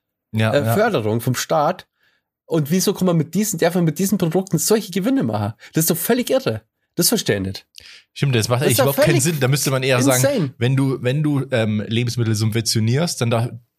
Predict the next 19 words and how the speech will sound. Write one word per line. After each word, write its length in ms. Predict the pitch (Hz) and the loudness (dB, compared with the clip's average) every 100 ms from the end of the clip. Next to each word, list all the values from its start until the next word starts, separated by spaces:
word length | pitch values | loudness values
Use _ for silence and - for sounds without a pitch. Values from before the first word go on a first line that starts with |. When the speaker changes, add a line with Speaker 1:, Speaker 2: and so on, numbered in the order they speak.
| _ | _
Speaker 1:
dann 420 | 117 110 110 101 | -2 -2 -2 -2
darf 300 | 110 131 - | -2 -2 0
man 140 | 135 123 | 2 2
mit 160 | 113 | 0
diesen 320 | 123 120 113 | -2 0 0
Lebensmitteln 720 | 107 120 127 120 123 120 120 - - _ _ - | 0 0 -2 -2 0 0 -2 -6 -20 _ _ -2
nur 320 | 123 135 123 | 0 2 2
so 140 | 117 | 0
und 120 | 123 | 0
so 140 | 117 113 | -2 -2
viel 160 | 113 | -2
Gewinn 340 | 104 101 113 120 | -2 0 2 2
machen, 420 | 90 - 85 87 | 0 -4 -8 -8
theoretisch. 680 | - 85 87 87 85 - - _ _ _ 101 | -6 -4 -4 -6 -10 -10 -20 _ _ _ -4
Speaker 2:
Ja, 220 | 104 - | -2 0
weil 140 | 143 156 | -2 -2
es 120 | - | 0
hockt 240 | 196 - | -2 -2
oben, 480 | - 156 214 269 285 | -2 0 0 -2 -4